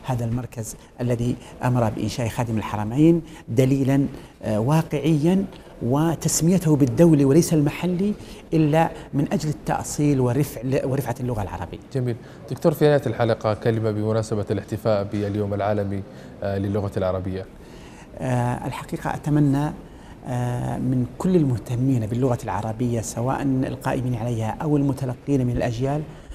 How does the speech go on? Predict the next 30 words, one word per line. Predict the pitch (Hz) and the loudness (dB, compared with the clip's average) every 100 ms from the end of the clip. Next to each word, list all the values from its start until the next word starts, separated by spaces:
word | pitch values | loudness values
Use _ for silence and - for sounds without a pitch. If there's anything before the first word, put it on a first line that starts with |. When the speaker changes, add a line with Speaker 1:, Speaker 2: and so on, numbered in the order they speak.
| - - - 156 | -18 -20 -8 -2
Speaker 1:
أن | |
لا | 135 151 | 2 4
يكون | 135 151 | 2 2
يومنا | 127 127 123 120 120 | 2 2 2 0 0
اللغة | 120 123 113 | -2 -2 0
العربية | 107 120 117 113 | 0 -2 -2 0
يومًا | 123 117 | 0 0
واحدًا | 120 117 - 127 127 | 0 -2 -2 -6 -4
بل | 110 113 | -4 -4
أيام | 110 135 135 | -4 0 0
متعددة، | 123 - 190 127 139 160 175 - - - - | 0 -2 -4 -2 0 0 -2 -6 -20 -20 -8
وأن | - 139 147 147 - - - - | 0 2 2 0 -4 -10 -18 -6
نتصالح | 147 139 123 131 180 160 123 127 | 0 2 0 -2 0 2 0 -2
مع | 101 | -4
تلك | - 143 123 | -2 -2 0
اللغة | 127 131 123 120 - - - - | 2 2 2 -2 -8 -20 -20 -10
التي | 135 135 - 123 | -4 -4 -2 0
هي | 127 | 0
تعبر | 120 135 156 127 | 0 0 0 0
عن | 117 107 | 0 0
هويتنا | 123 123 127 127 110 107 | 2 2 2 0 -2 -2
وعن | 107 95 | -6 -8
ديننا. | 87 85 - - 120 127 | -10 -14 -14 -10 -6 -4
Speaker 2:
التي | 139 | -2
لطالما | 135 147 139 123 113 | 0 2 4 4 2
هجرناها | 113 113 113 104 | 0 0 0 -2
دكتور | 107 110 101 | -6 -6 -6
ربما. | 101 98 - - | -6 -10 -12 -6
Speaker 1:
لا | 131 117 | -2 -2
شك. | - | -4